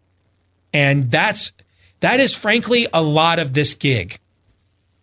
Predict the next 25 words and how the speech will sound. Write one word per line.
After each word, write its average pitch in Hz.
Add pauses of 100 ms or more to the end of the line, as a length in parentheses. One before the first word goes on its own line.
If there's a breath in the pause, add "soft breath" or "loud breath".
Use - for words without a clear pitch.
(480)
A 139
lot 165
of 247
this -
gig 170
is 151 (580)
the 143
word 160
war, 107 (160)
the 143
air 170
war. 113 (520 soft breath)
A 156
lot 170
of 220
the 175
president, 240
not, 196
and, 196
and 202
not 220
just 220
winning 185
the 135
presidency, 104